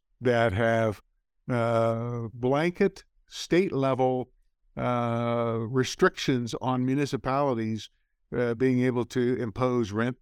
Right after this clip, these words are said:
control legislation. That's a healthy thing. Florida, for example, has the, has passed that legislation. You can't, you, you, there, but unfortunately, there are a couple of loopholes. So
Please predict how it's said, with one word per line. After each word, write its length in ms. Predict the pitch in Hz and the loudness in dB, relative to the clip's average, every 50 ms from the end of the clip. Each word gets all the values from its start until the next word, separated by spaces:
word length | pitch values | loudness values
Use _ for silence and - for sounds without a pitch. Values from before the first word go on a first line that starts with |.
| _ | _
control 680 | - - 123 110 - - 123 117 110 110 107 107 104 104 - _ | -6 -6 -6 -4 -2 0 2 2 4 2 2 0 -2 -4 -8 _
legislation. 880 | 120 117 110 - - 92 - - 107 107 107 110 - - 80 69 - - _ _ _ _ _ _ _ _ _ | -2 -2 -2 -2 -6 -8 -2 -2 0 0 0 -2 -2 -4 -6 -8 -10 -14 _ _ _ _ _ _ _ _ _
That's 240 | - 156 180 175 - | 2 4 4 4 4
a 80 | 143 | 2
healthy 320 | 120 139 139 135 - - 110 | 4 2 2 2 0 -2 -4
thing. 300 | 98 - 104 85 71 - - _ _ _ _ _ _ | -4 -6 -6 -8 -8 -12 -18 _ _ _ _ _ _
Florida, 400 | - - 151 147 147 139 123 110 | -4 -2 2 2 2 2 2 0
for 120 | - 131 | 0 -2
example, 500 | 120 110 107 127 127 117 113 101 107 101 | -2 -2 -2 -2 -2 -2 -2 -4 -4 -4
has 280 | 98 117 120 113 107 - | -4 -2 -2 -4 -4 -6
the, 420 | - 131 - - 120 113 98 80 95 | -6 -8 -6 -4 -4 -4 -4 -4 -4
has 160 | 117 123 110 | -6 -6 -6
passed 380 | - - 131 123 113 107 - - | -4 -4 -2 -2 0 -2 -2 -2
that 160 | 123 107 98 | -2 -2 0
legislation. 920 | 85 107 113 110 104 - - - 120 117 110 104 - - 101 95 90 85 - | -2 -2 -4 -4 -4 -8 -4 -2 0 0 0 0 -4 -6 -6 -6 -8 -8 -8
You 140 | 127 120 117 | -10 -10 -8
can't, 340 | - - 131 127 123 123 - _ _ _ _ _ _ _ _ _ _ _ _ _ | -4 -2 0 0 0 -2 -6 _ _ _ _ _ _ _ _ _ _ _ _ _
you, 180 | 139 131 139 135 | 0 0 0 2
you, 300 | - 117 - - 90 - - 123 | 0 -2 -2 -4 -6 -8 -10 -2
there, 160 | - 135 147 - | 0 0 0 0
but 420 | 127 143 135 139 143 139 143 - - | -2 -6 -2 0 0 0 0 0 -2
unfortunately, 720 | 147 131 131 131 - 196 208 180 - 151 135 123 123 123 | -2 -2 -2 2 4 4 4 4 2 0 0 0 0 0
there 220 | 120 123 123 123 120 | 0 2 2 2 0
are 60 | 120 | 0
a 40 | 104 | -2
couple 360 | - - 143 120 120 113 110 | -4 -6 -6 -4 -4 -4 -2
of 40 | 110 | -2
loopholes. 680 | 123 151 175 170 - 139 131 135 135 135 135 127 - | 0 -2 -2 -2 -2 -2 0 0 0 0 -2 -2 -2
So 320 | - 127 113 107 107 107 | -2 -2 0 0 -2 -4